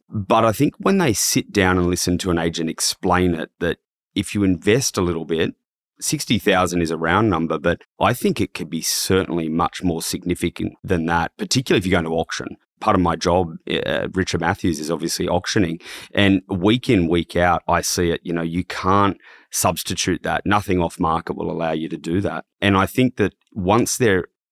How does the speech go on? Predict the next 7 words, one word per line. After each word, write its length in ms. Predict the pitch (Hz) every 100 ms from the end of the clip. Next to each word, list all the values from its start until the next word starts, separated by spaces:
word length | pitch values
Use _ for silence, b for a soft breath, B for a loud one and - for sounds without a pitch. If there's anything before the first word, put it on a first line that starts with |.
| _ _ -
understanding 800 | 101 90 - - 90 92 101 104
of 140 | 92
that, 260 | 92 147 - B B B
maybe 300 | - 143 190
an 100 | 139
off 240 | 101 95 -
market 520 | 92 92 95 95